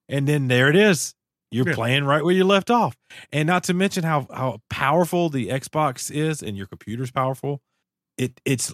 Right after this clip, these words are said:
Speaker 1: the load time is instant, and you're just right back in it, man. It's, it's so cool.
Speaker 2: Yeah, and it runs like a champ. I mean, the game never once dropped below a hundred sixty-five frames, I believe, on
Speaker 1: Yeah.
Speaker 2: P C.
Speaker 1: I, I, I haven't had any crashing issues. The, the biggest
Speaker 2: No.
Speaker 1: issues I've had is just difficulty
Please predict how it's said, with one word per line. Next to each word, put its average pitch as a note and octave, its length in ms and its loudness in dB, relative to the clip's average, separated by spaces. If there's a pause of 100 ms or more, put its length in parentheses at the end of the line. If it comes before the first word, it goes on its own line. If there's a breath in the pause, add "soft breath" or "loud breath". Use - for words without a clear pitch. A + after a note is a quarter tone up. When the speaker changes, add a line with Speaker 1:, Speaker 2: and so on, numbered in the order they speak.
(100)
Speaker 1:
the A#2+ 120 2
load C3+ 320 4
time A2+ 300 -2
is F#2 120 -6 (140)
instant, B2+ 440 0 (160)
and A2 120 -6
you're A2 100 -4
just G2 240 -8
right G#2+ 180 -2
back F#2+ 240 -6
in F#2+ 100 -10
it, D#2 120 -18
man. F#2 160 -16
It's, - 300 -12
it's G2+ 160 -10
so G#2 280 -10
cool. F2+ 340 -12 (300)
Speaker 2:
Yeah, F#2 260 -6 (200)
and G#2+ 120 -8
it A#2 80 -4
runs G#2+ 360 -6
like F#2 120 -10
a F2 60 -12
champ. F2+ 400 -12
I F2 60 -12
mean, E2 400 -10 (960)
the F#2 60 -18
game F#2 240 -8
never E2+ 220 -10
once E2+ 380 -10
dropped - 460 -12 (140)
below F2 360 -6
a D#2+ 140 -14
hundred E2+ 400 -8
sixty-five D#2+ 640 -12
frames, D#2+ 460 -12 (160)
I D2+ 60 -12
believe, D#2+ 440 -12
on D2+ 160 -8
Speaker 1:
Yeah. D2+ 60 -8 (140)
Speaker 2:
P F2+ 180 -12
C. - 80 0
Speaker 1:
I, C#3+ 240 2
I, D#3 160 2
I - 20 0
haven't G3 200 2
had F3+ 120 4
any F3 160 2
crashing C#3+ 480 -2
issues. C#3+ 440 -4
The, C3 120 0
the A#2 140 -4
biggest C#3+ 340 -2
Speaker 2:
No. C#3+ 100 -2
Speaker 1:
issues B2+ 200 -2
I've B2+ 160 -2
had C#3 260 0
is A2+ 140 -2
just G2+ 200 -10
difficulty B2+ 760 -4